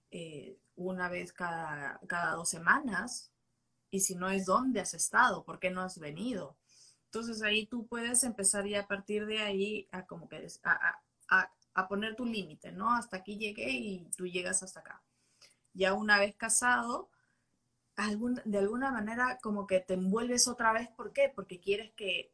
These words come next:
estás a-, a-, haciendo tu familia y quieres que tu familia núcleo inicial, papá y mamá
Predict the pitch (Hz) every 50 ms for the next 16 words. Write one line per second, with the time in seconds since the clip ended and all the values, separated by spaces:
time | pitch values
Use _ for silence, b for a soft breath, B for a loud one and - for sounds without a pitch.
0 | _ _ - 190 190 - - 220 214 214 - - - - - 196 190 190 - -
1 | 185 185 180 - 185 190 - - 202 208 220 233 240 254 - - 190 190 196 208
2 | 214 233 226 196 208 208 220 - 240 208 196 196 - 202 185 185 196 196 202 202
3 | 208 208 208 - - _ _ _ _ _ _ _ _ _ _ _ _ _ _ _
4 | - - _ - 185 190 202 214 226 220 - - 190 185 185 190 196 190 185 185
5 | 180 180 175 - 202 190 185 180 175 175 - 185 202 214 226 220 208 202 208 208